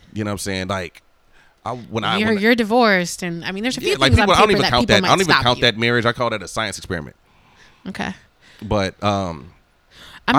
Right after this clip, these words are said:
Speaker 2: not
Speaker 1: ide-, like, on paper, I'm not, I'm not really the ideal because of that. So I get worried.
Speaker 2: I'm not gonna lie. I definitely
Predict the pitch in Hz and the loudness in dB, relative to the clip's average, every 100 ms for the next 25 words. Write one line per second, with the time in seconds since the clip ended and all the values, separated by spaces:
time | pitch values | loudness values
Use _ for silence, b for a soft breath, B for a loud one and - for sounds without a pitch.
0 | 330 156 - - 156 160 185 208 349 - | 2 0 -10 -6 -6 -4 -4 -4 -6 -8
1 | 214 226 220 - _ _ _ _ _ _ | -8 -6 -6 -8 _ _ _ _ _ _
2 | _ - 165 180 160 180 165 131 - 147 | _ -12 -8 -6 -2 -2 -2 -4 -4 -8
3 | 117 95 147 131 101 107 139 104 87 60 | -8 -4 0 0 0 -4 -4 -4 -8 -12
4 | - - 117 120 107 101 110 71 _ _ | -12 -4 -4 -2 -6 -6 -8 -10 _ _
5 | _ b b 226 285 285 240 185 175 170 | _ b b -4 -2 -2 -2 -4 -4 -4
6 | 185 254 349 _ b b b - 190 190 | -6 -10 -16 _ b b b -2 -2 0
7 | 185 - 196 190 | -2 -2 -6 -6